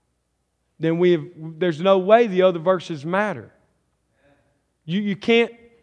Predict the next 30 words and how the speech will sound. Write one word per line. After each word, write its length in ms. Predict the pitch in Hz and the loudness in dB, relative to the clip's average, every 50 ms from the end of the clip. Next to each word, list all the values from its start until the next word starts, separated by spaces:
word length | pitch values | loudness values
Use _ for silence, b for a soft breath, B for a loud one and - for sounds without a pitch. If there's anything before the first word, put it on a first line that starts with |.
| _ | _
you 140 | _ 180 170 | _ -10 -8
can't 340 | - 226 233 233 220 220 - | -2 0 2 2 0 0 -6
hurry 460 | - - 208 247 262 262 247 214 190 | -10 -2 0 2 2 2 2 0 -2
through 340 | - - 196 233 262 262 214 | -4 -6 -4 -2 0 -2 -2
them. 300 | 143 131 123 104 101 - _ _ _ _ _ _ _ _ _ _ _ _ _ _ _ _ _ _ _ _ _ _ _ _ _ | -4 -6 -12 -14 -18 -20 _ _ _ _ _ _ _ _ _ _ _ _ _ _ _ _ _ _ _ _ _ _ _ _ _
We 140 | 156 170 | -4 0
need 200 | 180 196 214 196 | 2 2 2 2
to 100 | 190 196 | 0 0
understand, 640 | 196 190 190 190 175 156 - - 214 202 185 156 135 | 0 -2 -2 -2 -4 -8 -4 -2 -2 0 0 -2 0
how 180 | 123 190 226 269 | 2 2 2 2
has 140 | 285 208 - | 2 -4 -4
Christ 400 | - - 202 185 165 - - - | 0 0 2 2 0 -4 -8 -14
provided 420 | 151 127 143 139 135 127 127 107 | -8 -4 -2 0 0 -2 -4 -8
for 140 | - - 127 | -12 -12 -14
His 100 | 113 - | -14 -14
church? 640 | - - 147 120 104 85 _ _ _ - - - _ _ _ _ _ _ _ _ _ _ _ _ | -10 -10 -10 -10 -10 -14 _ _ _ -20 -20 -20 _ _ _ _ _ _ _ _ _ _ _ _
He's 180 | _ 175 170 | _ -2 2
not 200 | 175 190 196 214 | 4 4 4 6
only 220 | 226 220 208 196 165 | 4 2 0 -2 -4
provided 580 | - 170 170 156 160 175 175 170 170 160 151 | -4 -6 -6 -2 0 2 4 4 2 2 -2
in 80 | 151 151 | -4 -6
the 80 | 151 139 | -8 -4
past, 420 | - 180 180 190 190 180 175 - | 0 2 4 4 4 2 0 -4
He's 140 | 170 151 - | -8 -8 -8
providing 520 | - 151 135 151 151 151 147 139 135 127 | -10 -6 -2 0 0 0 0 -2 -6 -10
today, 440 | - - 147 147 165 170 139 117 - | -10 -8 -6 -4 -4 -4 -4 -6 -4
every 320 | - 175 185 147 135 127 113 | -2 -2 -2 -2 -6 -12 -14
day, 220 | 107 101 107 - _ _ _ _ _ _ _ _ _ _ _ | -14 -16 -18 -20 _ _ _ _ _ _ _ _ _ _ _
for 220 | 143 151 135 117 | -8 -8 -8 -8
us. 320 | 104 90 - _ _ _ | -10 -14 -18 _ _ _